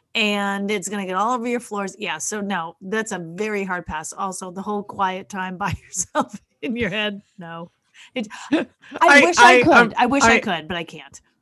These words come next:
Speaker 2: I am not surprised to hear
Speaker 1: Yeah.
Speaker 2: that this doesn't work in any way for you.
Speaker 1: No.
Speaker 2: Jen?
Speaker 1: This is, yeah, no.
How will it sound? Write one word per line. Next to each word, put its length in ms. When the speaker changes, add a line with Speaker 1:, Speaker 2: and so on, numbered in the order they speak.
Speaker 2:
I 80
am 160
not 220
surprised 380
to 80
hear 380
Speaker 1:
Yeah. 200
Speaker 2:
that 280
this 160
doesn't 300
work 240
in 200
any 200
way 380
for 300
you. 180
Speaker 1:
No. 200
Speaker 2:
Jen? 200
Speaker 1:
This 100
is, 200
yeah, 140
no. 120